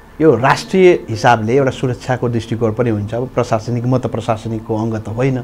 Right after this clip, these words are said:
एउटा तरिका हुन्छ, किनभने केही घटना घटे भने त्यसले चाहिँ ठुलो रूप लिन सक्छ। त्यस नाताले त्यो सुरक्षा चाहिँ राज्यले गरेको छ। राज्यलाई हिजो हामीले धन्यवाद पनि गर्यौँ,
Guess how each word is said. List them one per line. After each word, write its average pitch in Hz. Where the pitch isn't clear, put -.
एउटा 226
तरिका 165
हुन्छ, 110
किनभने 120
केही 226
घटना 127
घटे 107
भने 104
त्यसले 117
चाहिँ 117
ठुलो 131
रूप 110
लिन 104
सक्छ। -
त्यस 170
नाताले 165
त्यो 233
सुरक्षा 165
चाहिँ 156
राज्यले 117
गरेको 110
छ। 107
राज्यलाई 110
हिजो 113
हामीले 107
धन्यवाद 107
पनि 104
गर्यौँ, 113